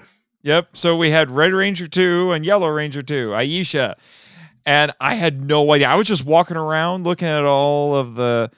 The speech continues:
the booths and tables and everything. I'm just like, "Wait, what? <laughs> You guys are here.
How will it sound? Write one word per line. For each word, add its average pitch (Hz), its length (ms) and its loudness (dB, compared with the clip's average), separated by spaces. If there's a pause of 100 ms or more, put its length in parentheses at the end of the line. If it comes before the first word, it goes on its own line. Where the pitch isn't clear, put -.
(380)
the 127 120 -4
booths 151 520 4
and 135 140 -4
tables 156 600 0
and 160 120 -2
everything. 160 380 -2
I'm 160 100 -4
just 156 140 -6
like, 147 100 -2 (140)
"Wait, 151 220 8
what? 175 680 8 (260)
<laughs> - 1120 -6 (360)
You 165 100 -2
guys 196 260 6
are 359 100 8
here. 349 540 8